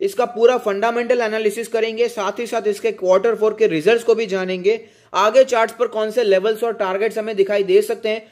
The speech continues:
और कौन से प्राइस पर हमें इसमें पोजीशन बनानी चाहिए, उसके बारे में भी बात करेंगे। लेकिन उससे पहले अगर आपने चैनल को सब्सक्राइब नहीं किया है तो प्लीज सब्सक्राइब कीजिए और रेगुलर अपडेट्स पाने के लिए नोटिफिकेशन बेल को प्रेस कीजिए। तो चलिए बात करते हैं हीरो मोटर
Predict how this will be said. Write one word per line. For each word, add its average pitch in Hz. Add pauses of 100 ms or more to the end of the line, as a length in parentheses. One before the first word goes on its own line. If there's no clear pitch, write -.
(120)
और 220
कौन 226
से 262
प्राइस 226
पर 262
हमें 220
इसमें 226
पोजीशन 214
बनानी 196
चाहिए, 202
उसके 196
बारे 202
में 202
भी 202
बात 185
करेंगे। 196 (280)
लेकिन 220
उससे 233
पहले 254
अगर 220
आपने 220
चैनल 208
को 233
सब्सक्राइब 190
नहीं 190
किया 190
है 208
तो 208
प्लीज 190
सब्सक्राइब 220
कीजिए 190 (220)
और 190
रेगुलर 226
अपडेट्स 247
पाने 180
के 175
लिए 175
नोटिफिकेशन 202
बेल 165
को 165
प्रेस 165
कीजिए। 143 (160)
तो 175
चलिए 240
बात 220
करते 233
हैं 226
हीरो 180
मोटर 170